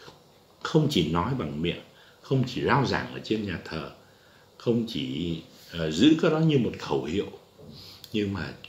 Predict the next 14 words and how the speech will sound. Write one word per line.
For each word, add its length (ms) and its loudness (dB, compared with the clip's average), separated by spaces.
chúng 200 -8
con 220 -6
đón 220 0
nhận 240 0
lấy 160 -8
lệnh 260 -2
truyền 300 -2
này 220 -8
như 200 -4
là 240 -6
một 320 -12
cái 160 -8
sự 260 -8
sống, 380 2